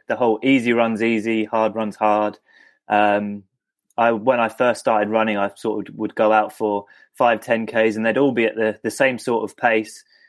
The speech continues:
Never, never easy and, and never really that, that difficult. Um, and I think peop-, some people refer to it as grey mileage or, or stuff like that. It's the in-between stuff.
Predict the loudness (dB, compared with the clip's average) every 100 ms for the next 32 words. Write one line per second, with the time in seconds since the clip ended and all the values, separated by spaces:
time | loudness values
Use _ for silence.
0 | _ -8 -2 2 2 0 0 2 2 2
1 | 2 0 0 -2 -4 0 0 2 0 0
2 | 2 0 -2 -8 -2 -2 0 -4 -4 -4
3 | -4 -6 -6 -4 -2 -4 -8 -16 _ _
4 | _ _ -10 -6 -6 -8 -12 -18 -8 -8
5 | -8 _ -8 -6 -2 -2 0 0 2 4
6 | 2 2 0 0 -2 2 2 4 2 4
7 | 4 2 2 0 -2 -2 -6 -4 -4 -2
8 | 0 0 0 -4 -4 -2 -2 0 0 0
9 | 0 0 0